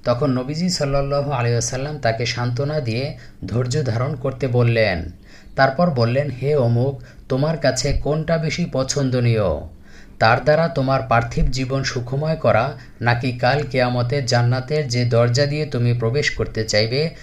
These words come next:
তাকে সেখানেই পাওয়া, যেখানে সে পৌঁছে তোমার জন্য জান্নাতের দরজা খুলে দেবে?" তিনি বললেন, "হে আল্লাহর রাসূল,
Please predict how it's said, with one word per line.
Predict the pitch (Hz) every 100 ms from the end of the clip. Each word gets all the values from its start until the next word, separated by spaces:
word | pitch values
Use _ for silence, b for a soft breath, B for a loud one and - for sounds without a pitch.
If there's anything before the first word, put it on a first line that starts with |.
| B -
তাকে | 117 147 135
সেখানেই | 131 120 123 143 139
পাওয়া, | 123 113 107 95 82 - B B B B 98
যেখানে | 113 135 180 170 123 143
সে | - 147
পৌঁছে | 151 123 123 - 135
তোমার | 127 131 151
জন্য | 120 120 123 123
জান্নাতের | 117 120 123 156 143
দরজা | 123 117 156
খুলে | 160 - 135 131
দেবে?" | 123 120 101 76 - - - B B B -
তিনি | 151 180
বললেন, | 156 123 131
"হে | 120 156
আল্লাহর | 156 156 151 131
রাসূল, | - 120 95